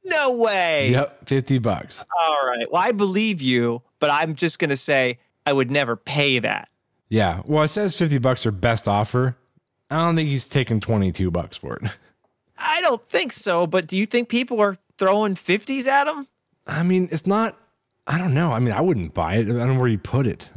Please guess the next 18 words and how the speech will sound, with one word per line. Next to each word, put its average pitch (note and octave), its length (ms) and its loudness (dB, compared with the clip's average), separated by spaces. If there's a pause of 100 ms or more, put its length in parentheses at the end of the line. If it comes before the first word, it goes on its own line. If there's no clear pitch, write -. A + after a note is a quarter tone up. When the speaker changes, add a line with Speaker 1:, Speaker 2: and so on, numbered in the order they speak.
Speaker 2:
I G#2+ 80 -2
guess C#3 220 2
if B2+ 100 -4
you C3 80 2
had, B2+ 100 2
like, A#2 140 0
a G2+ 80 0
movie G2 640 -2
theater A#2+ 400 0
room. A#2 480 0 (380)
Speaker 1:
Right. G3 280 0
You A#3 140 -2
have A#3 220 2
a, A3+ 120 0 (340)
you A#3 100 0
have A#3 100 2
an A#3+ 160 2
entertainment G#3 680 0